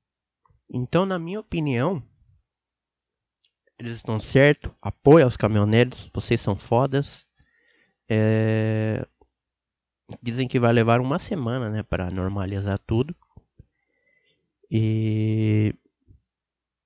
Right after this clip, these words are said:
é, eles estão, tipo, meio que negociando ali com o Temer. E pra que, sei lá, o governo tire um pouco, diminua o preço do diesel, porque,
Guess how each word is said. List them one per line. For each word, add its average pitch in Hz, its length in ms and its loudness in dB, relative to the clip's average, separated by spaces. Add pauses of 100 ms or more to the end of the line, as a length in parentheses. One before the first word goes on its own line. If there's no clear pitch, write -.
(960)
é, 110 440 -2
eles 127 300 -2
estão, 147 680 0
tipo, - 240 -8
meio 113 240 0
que - 160 -2
negociando 123 800 -2
ali 107 180 -4
com - 100 -10
o - 40 -18
Temer. 131 500 -8 (2000)
E 117 640 2
pra 120 200 -6
que, - 160 -18
sei - 160 -4
lá, 180 260 2
o 127 80 2
governo 117 400 -4
tire 143 240 -2
um 135 100 2
pouco, 120 300 2
diminua 170 600 2
o 104 40 -2
preço 135 400 0
do 113 100 -4
diesel, 123 440 -2
porque, 113 520 -4